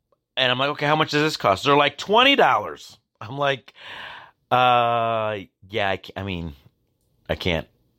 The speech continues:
I can't really pay twenty dollars for that." They're like, "Well, I saw it on Etsy. I saw it, I saw it sold on Etsy for twenty dollars." And I'm like, "Mm,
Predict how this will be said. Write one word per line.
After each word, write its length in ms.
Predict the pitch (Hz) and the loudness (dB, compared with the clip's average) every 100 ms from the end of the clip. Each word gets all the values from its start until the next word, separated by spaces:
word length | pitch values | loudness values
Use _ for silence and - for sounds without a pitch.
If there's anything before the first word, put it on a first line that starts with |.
| - | -20
I 40 | |
can't 260 | - 90 65 | -8 -6 -4
really 220 | 82 78 | -4 -4
pay 320 | - - 107 | -8 0 0
twenty 320 | 117 87 80 | 0 -4 0
dollars 540 | 78 80 85 85 82 - | 2 4 4 2 -4 -14
for 180 | - 82 | -10 -10
that." 440 | 80 98 95 92 - _ _ - _ - | -2 0 0 -2 -6 _ _ -20 _ -2
They're 80 | |
like, 140 | 131 127 | 0 4
"Well, 100 | 156 | 2
I 120 | 143 | 2
saw 260 | - 170 156 | 2 2 4
it 60 | |
on 120 | 127 | 2
Etsy. 440 | 123 127 - 98 - | -2 -4 -6 -12 -8
I 120 | 104 | -8
saw 320 | 110 135 123 123 | -4 0 2 0
it, 100 | - | 0
I 120 | 117 | -4
saw 320 | 110 127 123 | 0 4 4
it 180 | 120 - | 4 -2
sold 320 | - 127 120 | 0 4 4
on 140 | 113 98 | 2 0
Etsy 460 | 110 - 139 139 - - _ | -2 -2 -6 -6 -10 -20 _
for 100 | 113 | -6
twenty 300 | - 123 107 | 0 0 2
dollars." 460 | 95 95 67 - _ | 4 2 0 -10 _
And 120 | 113 | -2
I'm 100 | 110 | 0
like, 260 | 107 101 - - - _ _ _ _ _ - | 0 -2 -4 -20 -20 _ _ _ _ _ -6
"Mm, 320 | 113 110 | -4 -4